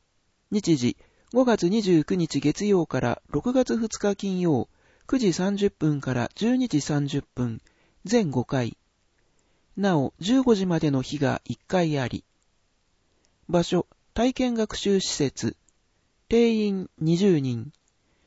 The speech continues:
託児、各先着五人あり。申し込み問い合わせ、逗子ファミリーサポートセンタ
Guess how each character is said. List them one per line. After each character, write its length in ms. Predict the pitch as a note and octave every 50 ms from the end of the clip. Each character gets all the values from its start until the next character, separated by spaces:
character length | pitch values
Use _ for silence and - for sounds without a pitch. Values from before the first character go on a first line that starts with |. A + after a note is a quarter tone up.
| _ _ _ _ -
託 280 | - F3+ - A3 G#3 G3
児、 220 | - F3 E3+ - _ _ _ _ _ -
各 260 | - B3+ - - D3
先 220 | - - F#3 A3+ A#3
着 240 | - A3+ - A3
五 160 | F#3+ F#3 F#3+ F#3
人 300 | F#3 F3 C#3 A#2+ - - -
あ 140 | - C3+ C3+
り。 180 | A#2 G#2+ - _ _ _ _ _ _ _ _ _ _ _ _ _ _ _ _ _ _ _ _ _ _ - -
申 160 | G3+ A#3+ B3+
し 60 | B3
込 140 | - - A3+
み 120 | A3+ G#3+
問 200 | - G#3+ G3 G3
い 60 | F#3+ F3+
合 80 | F3
わ 120 | E3 D#3+ D#3
せ、 260 | - - C3+ - - _ _ _ _ _ _ _ _ _ -
逗 140 | F3 G3+ G3
子 160 | - D#3+ D3
フ 100 | C#3+ C#3
ァ 60 | C#3+
ミ 140 | F3 G#3 G#3+
リ 220 | G#3+ G3+ G3 F#3+
ー 20 | -
サ 160 | - E3+ D#3+
ポ 160 | - A3+ A#3
ー 40 | A#3
ト 120 | A3 G#3+
セ 160 | - G3+ F3+
ン 80 | D#3 C#3+
タ 120 | - B2+